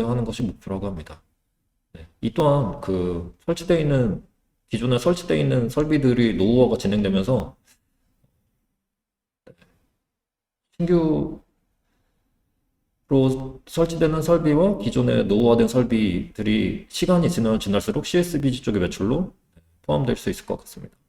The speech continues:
그리고 또 각 그 챔버가 예전 설비에 비해서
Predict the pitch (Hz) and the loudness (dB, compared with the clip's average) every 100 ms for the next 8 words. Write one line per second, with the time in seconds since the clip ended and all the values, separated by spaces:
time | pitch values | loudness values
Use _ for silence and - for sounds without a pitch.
0 | _ _ _ _ _ _ _ _ _ _ | _ _ _ _ _ _ _ _ _ _
1 | _ _ _ _ _ _ - 101 - 87 | _ _ _ _ _ _ -8 -8 -6 -6
2 | 87 87 - _ _ _ _ _ _ _ | -6 -10 -18 _ _ _ _ _ _ _
3 | _ _ _ _ _ _ _ _ - 107 | _ _ _ _ _ _ _ _ -14 -12
4 | - - - _ - 85 - 170 180 156 | -12 -18 -20 _ -8 -8 -4 2 4 4
5 | 131 107 107 101 101 127 135 127 127 123 | 4 4 4 2 2 4 6 6 6 4
6 | 120 120 143 135 - 98 90 90 90 90 | 0 0 2 2 2 0 -2 -2 -2 -4
7 | 80 | -6